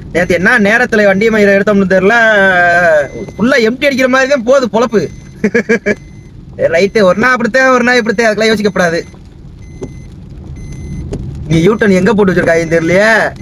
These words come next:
ஆஹா, இதுல ஏறி இருக்கலாம், பின்னாடி வண்டி வருதான்னு தெரியல,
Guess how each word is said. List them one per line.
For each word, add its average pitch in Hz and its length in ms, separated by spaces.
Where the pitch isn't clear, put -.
ஆஹா, 156 680
இதுல 160 160
ஏறி 175 200
இருக்கலாம், 170 480
பின்னாடி 160 200
வண்டி 147 180
வருதான்னு 160 280
தெரியல, 165 320